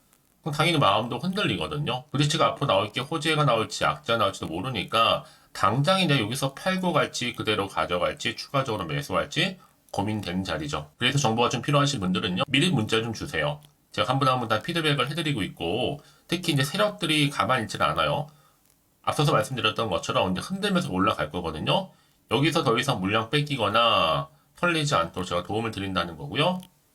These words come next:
여러분, 왜 이렇게 정보가 중요하냐고요? 만약에 이런 정보가 없다 생각해 보시면 볼 게 정말 차트 아니면 뉴스밖에 없거든요. 그래서 말씀드리는 부분이니까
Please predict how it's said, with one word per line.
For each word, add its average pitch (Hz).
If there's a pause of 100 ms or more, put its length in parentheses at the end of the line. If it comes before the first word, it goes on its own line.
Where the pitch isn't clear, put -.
(600)
여러분, 107
왜 127
이렇게 151
정보가 123
중요하냐고요? 101 (320)
만약에 123 (200)
이런 147
정보가 135
없다 135
생각해 131
보시면 87
볼 127
게 156
정말 107
차트 -
아니면 113
뉴스밖에 135
없거든요. 147 (380)
그래서 120
말씀드리는 101
부분이니까 90